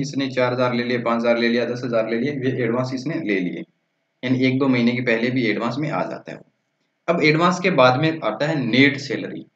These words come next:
अब यानी इसने ठीक है working amount तो जो है डे वो तो इसने चौदह हजार रुपये है, फिर ये सारा कुछ मिला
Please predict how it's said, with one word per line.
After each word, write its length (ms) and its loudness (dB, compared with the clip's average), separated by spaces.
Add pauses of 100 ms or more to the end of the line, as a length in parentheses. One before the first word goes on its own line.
(280)
अब 160 0
यानी 200 4
इसने 300 0
ठीक 240 -2
है 120 2 (640)
working 520 2
amount 320 4
तो 480 2
जो 260 4
है 140 2 (340)
डे 180 4 (220)
वो 140 4
तो 100 2
इसने 240 0
चौदह 300 0
हजार 240 0
रुपये 180 -8
है, 180 -16 (140)
फिर 120 2
ये 160 4
सारा 340 2
कुछ 240 -8
मिला 300 2